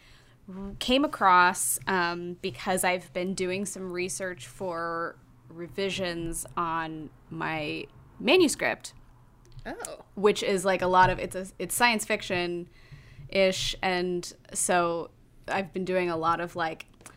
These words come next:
Speaker 1: quantum physics deep dives, which is just, like, you know, insane.
Speaker 2: Yeah.
Speaker 1: Um, but it's also still Asian American Pacific Islander Month.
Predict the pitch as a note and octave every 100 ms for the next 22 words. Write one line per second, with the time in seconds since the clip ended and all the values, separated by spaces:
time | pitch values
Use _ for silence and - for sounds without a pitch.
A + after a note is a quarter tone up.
0 | - - - F3 F3 F#3+ C4 C4 - F#4+
1 | E4 G3 F3 - G3 - F3+ F3 - E3
2 | D#3+ D#3+ E3 F#3+ F#3 G3 F#3 - G#3+ G#3
3 | F#3 F3 E3+ - - - - - G3+ G3
4 | D#3 D#3 F3 - F#3+ F#3 G3 E3+ D#3+ E3+
5 | - - - E3 E3+ G#3 G3 F#3 F3+ F3
6 | F3 E3 - - - - - G#3 G3 D4+
7 | C#4+ B3 - A#3 - - G#3+ A3 - A3+
8 | G#3 G3+ - - F#3+ F#3 F3+ F3+ F3+ -
9 | F#3+ F#3 F#3 F3 E3+ F#3+ F#3 D#3 F3+ -
10 | D#4+ F#4 D4 F#3 D#3+ E3+ -